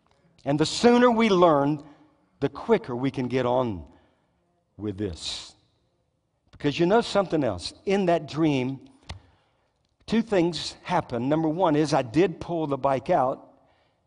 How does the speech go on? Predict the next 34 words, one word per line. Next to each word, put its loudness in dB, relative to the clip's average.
I 0
didn't 2
see 0
it 0
restored, -2
but -2
there, 0
I 4
knew 0
the -4
maker 4
could -4
restore -6
it. -16
And 4
the 6
lady 6
that 0
came 2
to -2
take 2
us 0
to 2
the 0
next 2
room, 2
I 4
don't 4
know 4
what 0
was -10
behind 4
those 0
doors. -2